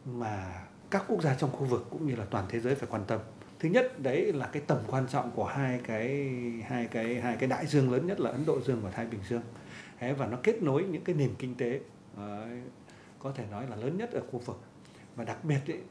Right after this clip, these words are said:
thì nó nhấn mạnh tới cái hợp tác mà tôi nghĩ ở đây, cái điểm mới đây này, không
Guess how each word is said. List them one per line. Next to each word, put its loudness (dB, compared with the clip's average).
thì -6
nó -6
nhấn 0
mạnh -8
tới 0
cái 2
hợp -4
tác -2
mà -2
tôi 2
nghĩ 2
ở 2
đây, 4
cái 0
điểm 2
mới 4
đây 4
này, -2
không 0